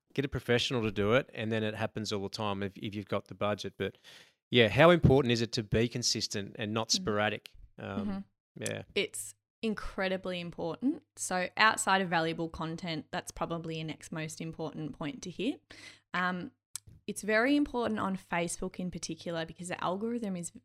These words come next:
Speaker 2: extremely picky. Um, and if you're creating really consistent content, it basically says to the platform,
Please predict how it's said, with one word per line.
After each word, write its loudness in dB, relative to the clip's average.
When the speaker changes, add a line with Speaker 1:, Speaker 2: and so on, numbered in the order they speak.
Speaker 2:
extremely -4
picky. -8
Um, -2
and -4
if -8
you're 2
creating -2
really -4
consistent -6
content, -2
it -10
basically -4
says -2
to -10
the -6
platform, -6